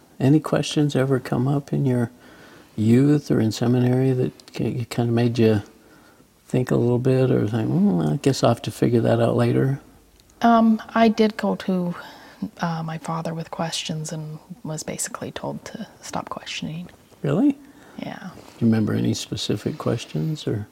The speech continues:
Speaker 2: Um, I asked about, well, I even asked about the polygamy at one time and made sure that I would never have to do that.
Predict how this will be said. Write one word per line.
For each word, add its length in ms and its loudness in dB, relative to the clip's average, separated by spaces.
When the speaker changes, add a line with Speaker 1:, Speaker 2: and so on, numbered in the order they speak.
Speaker 2:
Um, 260 4
I 140 2
asked 340 -2
about, 640 -4
well, 200 -4
I 100 4
even 180 4
asked 360 -4
about 200 -4
the 60 -10
polygamy 380 -4
at 100 -6
one 180 -8
time 360 -6
and 160 -6
made 180 -8
sure 260 -2
that 160 -6
I 120 -2
would 200 -8
never 260 -8
have 280 -10
to 100 -12
do 180 -10
that. 460 -10